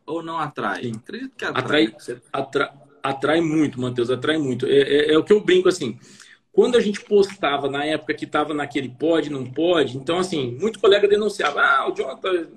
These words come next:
Speaker 2: ligava lá no C R O, aí vinha a cartinha do C R O, você infringiu o código de ética, retire a postagem", tal, tal, tal, tal.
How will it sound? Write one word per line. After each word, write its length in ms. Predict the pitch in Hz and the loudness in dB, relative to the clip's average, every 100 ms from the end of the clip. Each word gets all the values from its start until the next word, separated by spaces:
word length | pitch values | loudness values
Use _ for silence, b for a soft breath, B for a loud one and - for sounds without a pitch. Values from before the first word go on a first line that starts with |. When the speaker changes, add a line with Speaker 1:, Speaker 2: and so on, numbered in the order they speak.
| - - - | -20 -20 -14
Speaker 2:
ligava 400 | 147 151 180 180 | -8 0 2 2
lá 100 | 180 | 0
no 60 | |
C 120 | 180 185 | 0 -2
R 180 | 160 185 | 0 2
O, 520 | 208 220 220 190 - - | 2 2 2 -2 -8 -6
aí 180 | 160 | -4
vinha 340 | 151 160 196 196 | -6 -8 -6 -6
a 40 | |
cartinha 460 | 196 175 180 - 175 | -2 -2 -2 -8 -14
do 80 | - | -8
C 120 | 170 | -6
R 120 | 165 | -4
O, 380 | 165 196 185 156 | 0 0 0 -4
você 400 | 147 - 180 175 | -8 -4 -4 -4
infringiu 420 | 170 - 160 147 165 | -8 -14 -16 -12 -12
o 80 | |
código 320 | 165 165 156 156 | -8 -8 -8 -14
de 140 | 147 | -8
ética, 420 | 165 170 156 - | -4 -2 -2 -6
retire 380 | 147 156 - 170 | -10 -10 -6 -6
a 40 | 165 | -6
postagem", 580 | - - - - 69 - | -10 -16 -8 -6 -6 -8
tal, 160 | - | -10
tal, 200 | 85 82 | -10 -8
tal, 180 | - 73 | -6 -8
tal. 320 | - - - | -6 -10 -12